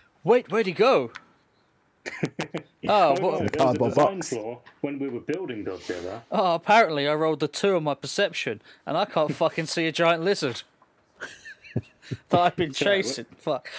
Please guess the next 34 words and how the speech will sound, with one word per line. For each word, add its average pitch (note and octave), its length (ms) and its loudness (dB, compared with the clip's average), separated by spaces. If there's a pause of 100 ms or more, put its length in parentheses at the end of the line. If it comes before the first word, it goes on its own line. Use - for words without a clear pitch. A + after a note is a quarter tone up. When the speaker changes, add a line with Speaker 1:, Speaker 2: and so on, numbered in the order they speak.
(140)
Speaker 1:
Sorry, D#3+ 460 4
it F3+ 120 -2
bothers G#3+ 320 0
me F3+ 80 -2
so D#3+ 280 2
much D3+ 380 0
that C#3 180 -2
they G3+ 80 4
can't E3 380 2
<laughs> - 20 -8
actually E3 640 0
fucking F3+ 320 -2
see D3+ 460 -2
him, D3 260 -6
but D#3+ 100 -2
he E3+ 120 -4
just F3 260 -10
disappears. D3+ 840 -6 (240)
Speaker 2:
So, - 180 -8
okay, F#3 160 -6
Speaker 3:
Nat C3+ 240 2
Speaker 2:
we'll, A#2+ 100 2
Speaker 3:
one, A#2 180 4
Speaker 2:
we'll E2+ 100 0
Speaker 3:
he's G#2+ 160 2
actually B2 300 4
Speaker 2:
explain. A2 40 0
Speaker 3:
behind A#2 380 2
you A2+ 60 2
and G#2 80 2
explodes G#2 520 2
you. D#2+ 200 2
Speaker 1:
<laughs> F4+ 60 6 (560)
Speaker 2:
Yeah, F#3 300 -6